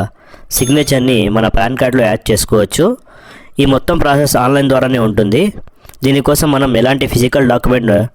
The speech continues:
ఎక్కడికి పంపాల్సిన అవసరం ఉండదు. అప్లై చేసిన తర్వాత within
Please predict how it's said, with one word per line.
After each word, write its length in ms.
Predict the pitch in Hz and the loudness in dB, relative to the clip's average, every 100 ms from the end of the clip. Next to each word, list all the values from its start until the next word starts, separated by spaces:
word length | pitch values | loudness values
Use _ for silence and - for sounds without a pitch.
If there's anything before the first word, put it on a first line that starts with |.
| _ - - - - 120 | _ -20 -20 -20 -4 -2
ఎక్కడికి 320 | 143 147 147 123 | 0 0 0 0
పంపాల్సిన 440 | 120 131 123 127 95 | 0 0 0 0 2
అవసరం 260 | 113 123 113 | 0 0 0
ఉండదు. 300 | 101 98 120 208 - - - - - 113 | 0 0 0 0 -4 -20 -20 -14 -6 0
అప్లై 180 | 156 151 | 0 2
చేసిన 200 | 143 143 139 | 2 2 0
తర్వాత 320 | 131 131 127 147 95 - 120 | 0 0 0 0 2 2 0
within 200 | 156 | 0